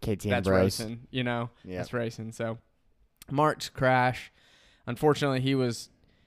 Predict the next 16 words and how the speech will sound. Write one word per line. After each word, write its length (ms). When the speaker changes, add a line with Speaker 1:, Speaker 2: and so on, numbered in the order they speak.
Speaker 2:
he 140
was 340
pushing 580
in 180
the 100
second, 500
in 180
the 60
Sunday 360
race 440
where 200
he 120
wasn't 460
in 220
the 300
sprint, 520